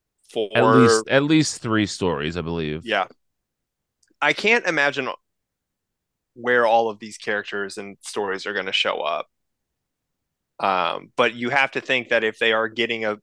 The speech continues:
Speaker 1: a spot in these books, that D C does at least have some plan for them somewhere.
Speaker 2: Well, there are some, there are some of these stories that I don't believe are gonna show up anywhere. There is a,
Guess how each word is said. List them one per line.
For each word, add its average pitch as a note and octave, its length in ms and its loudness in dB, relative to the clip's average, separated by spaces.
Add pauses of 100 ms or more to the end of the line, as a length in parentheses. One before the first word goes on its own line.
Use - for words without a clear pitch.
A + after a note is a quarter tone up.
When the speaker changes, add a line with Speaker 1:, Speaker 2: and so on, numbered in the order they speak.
(120)
Speaker 1:
a A2 140 -2
spot C3 460 2
in G#2+ 300 -10 (180)
these G#2+ 200 -8
books, D3 320 2
that G#2 220 -2
D A2+ 140 -8
C G#2+ 180 -8
does A2 240 2
at G2+ 100 -4
least G#2 200 -8
have G#2 160 0
some G2+ 240 -6
plan G2+ 340 -6
for F#2 220 -8
them F2+ 160 -10
somewhere. - 560 -8 (480)
Speaker 2:
Well, F#3 100 4
there B3+ 180 8
are C#4+ 60 6
some, A#3 460 2 (100)
there F#3 160 4
are F#3+ 60 8
some C4 260 0
of C4 60 -2
these D#3 180 0
stories A#2 460 4
that A#2+ 120 0
I B2 120 4
don't B2 280 2
believe A2 420 2
are G#2 60 2
gonna G2+ 180 0
show G#2 180 2
up F#2 80 0
anywhere. F2 400 -2
There A#2+ 280 4
is B2+ 280 4
a, G#2 480 4